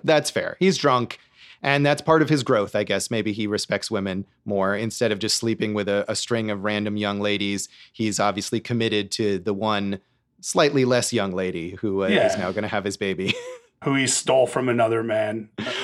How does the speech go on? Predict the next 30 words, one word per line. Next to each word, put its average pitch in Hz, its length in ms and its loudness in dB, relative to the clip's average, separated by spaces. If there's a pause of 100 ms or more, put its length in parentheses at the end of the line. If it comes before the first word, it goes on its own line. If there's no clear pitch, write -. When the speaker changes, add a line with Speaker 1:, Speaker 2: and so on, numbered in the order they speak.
(180)
Speaker 1:
Right. 196 600 4
Speaker 2:
Who 139 140 2
he, 143 100 6
who 139 180 4
Speaker 1:
Yeah. 143 380 4
Speaker 2:
he 139 60 0
home 135 280 2
wrecked - 460 2
or 113 160 0
whatever. 135 340 4
Speaker 1:
Right, 175 200 6
Speaker 2:
So 120 180 2
Speaker 1:
right. 143 400 2
That, 269 240 6
that's 440 240 4
what 277 140 4
counts 202 280 4
as 165 140 0
character 151 380 4
growth 110 260 -2
for 107 120 -8
this 98 180 -6
guy, 90 280 -6
I 95 60 -8
guess. - 140 -6
Speaker 2:
I 180 160 8
like, 151 240 6
I 175 160 8
don't 151 120 4
know. 110 220 0